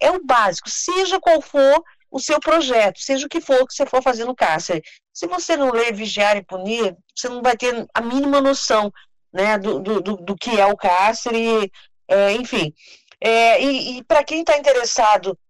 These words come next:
em trabalhar com livro, a leitura, com educação nas prisões, é um livro chamado Prisão, Educação e Remissão de Pena no Brasil, né? Que ele fala da, da parte política da educação das pessoas privadas de liberdade, do Eli Narciso Torres.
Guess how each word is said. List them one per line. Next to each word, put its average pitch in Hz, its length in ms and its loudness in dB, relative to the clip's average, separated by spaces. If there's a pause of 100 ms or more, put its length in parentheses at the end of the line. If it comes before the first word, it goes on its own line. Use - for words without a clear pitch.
em 220 80 -8
trabalhar 214 540 4
com 220 100 -4
livro, 214 440 -2
a 202 40 4
leitura, 196 540 -2
com 214 100 -6
educação 202 460 0
nas 196 180 -4
prisões, 202 600 -2
é 247 560 2
um 247 140 -4
livro 233 220 -8
chamado 208 440 0
Prisão, 220 440 -2
Educação 220 580 -2
e 254 60 -4
Remissão 233 400 -6
de 214 100 -8
Pena 220 280 -2
no 214 80 -4
Brasil, 202 440 -2 (420)
né? 190 240 0 (280)
Que 247 80 -4
ele 240 120 -4
fala 226 380 4
da, 214 300 4
da 208 140 2
parte 233 320 0
política 262 580 -4
da 208 120 -2
educação 214 500 0
das 208 160 -6
pessoas 208 320 -8
privadas 196 420 0
de 190 80 -8
liberdade, 190 640 2
do 180 480 -4 (520)
Eli 214 300 -2
Narciso 220 500 -4
Torres. 196 560 -4